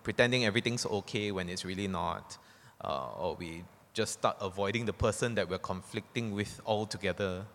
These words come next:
or we try to assert our will on everybody and, you know, get everyone to do things our way, so no more conflict.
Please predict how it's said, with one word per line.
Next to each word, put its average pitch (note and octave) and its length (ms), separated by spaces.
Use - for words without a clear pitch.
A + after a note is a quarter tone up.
or B2 100
we B2+ 100
try C3 220
to A#2+ 260
assert C3 460
our G2 260
will B2 400
on G2+ 160
everybody G#2+ 600
and, F2+ 320
you F2+ 100
know, F2+ 80
get G2 200
everyone G#2 340
to G2 100
do A2+ 220
things A2+ 260
our G2 240
way, G2 280
so G#2 180
no G#2 120
more G2+ 140
conflict. F2+ 520